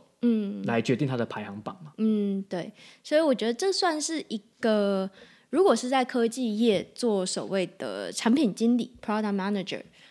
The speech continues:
Speaker 1: 通常都会要面临的问题，就是你要看哪些指标，你现在希望你的产品带来的效果是什么，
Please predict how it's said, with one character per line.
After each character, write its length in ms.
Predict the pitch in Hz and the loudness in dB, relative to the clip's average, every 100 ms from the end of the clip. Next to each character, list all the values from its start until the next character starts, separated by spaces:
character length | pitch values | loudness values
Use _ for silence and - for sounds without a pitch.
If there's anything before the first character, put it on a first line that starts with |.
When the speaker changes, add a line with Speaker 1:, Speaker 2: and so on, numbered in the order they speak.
| _ | _
Speaker 1:
通 200 | - 285 | -8 -2
常 140 | 277 196 | 0 0
都 140 | 202 | 0
会 180 | 220 208 | 2 4
要 140 | 202 | 2
面 240 | 202 214 185 | 2 0 0
临 160 | 156 | -4
的 120 | 147 160 | -4 -2
问 240 | 190 160 | -2 -4
题， 200 | - - - | -8 -14 -12
就 100 | 190 | -6
是 200 | 196 185 | -6 -6
你 160 | 180 | -4
要 180 | 190 233 | -2 0
看 240 | 277 247 | 0 -2
哪 140 | 190 - | -2 -6
些 180 | 185 190 | -6 -6
指 220 | - 131 | -8 -12
标， 300 | 175 156 165 - | -10 -10 -10 -8
你 120 | 190 | -6
现 160 | 240 | 0
在 100 | 247 | 2
希 180 | 247 247 | 2 4
望 140 | 247 240 | 4 4
你 80 | |
的 140 | 185 170 | 2 0
产 320 | - 175 190 | -2 -2 2
品 260 | 240 190 175 | 2 2 0
带 160 | - 269 | -2 0
来 140 | 185 | 2
的 100 | 180 | 0
效 220 | 180 226 202 | 0 2 0
果 180 | 95 | -2
是 60 | 160 | -8
什 160 | 180 - | -10 -10
么， 180 | 143 | -14